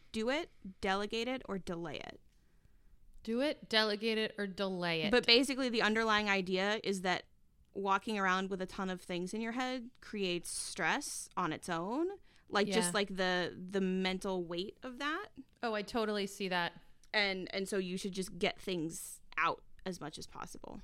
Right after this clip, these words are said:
Speaker 2: Speaking of that, so my husband has finally started listening to our podcast two years later. <laughs> And, um, and we've had some funny conversations, but I think it was last week or the week before we talked about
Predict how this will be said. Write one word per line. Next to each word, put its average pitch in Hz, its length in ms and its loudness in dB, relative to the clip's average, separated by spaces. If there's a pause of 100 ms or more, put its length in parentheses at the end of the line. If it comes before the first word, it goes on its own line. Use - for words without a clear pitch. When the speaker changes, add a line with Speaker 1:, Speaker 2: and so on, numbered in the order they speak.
(140)
Speaker 2:
Speaking 226 380 -4
of 214 140 -2
that, 175 280 6
so 196 300 2
my 202 100 4
husband 233 320 4
has 202 140 0
finally 190 340 2
started 180 280 0
listening 175 260 -2
to 185 80 -4
our 175 100 2
podcast 170 640 -2 (160)
two - 80 4
years 165 240 0
later. 202 320 10
<laughs> - 40 2 (880)
And, 262 380 0
um, - 320 -2 (1160)
and 320 380 6 (960)
we've 285 160 2
had 311 160 4
some 302 140 0
funny 262 200 6
conversations, 220 640 2
but 180 280 6 (1000)
I 202 80 8
think 277 200 0
it 254 40 2
was 214 140 2
last 196 300 6
week 311 180 2
or 285 60 4
the 220 100 2
week 208 220 0
before 214 320 0
we 208 120 0
talked 190 360 -2
about 175 600 0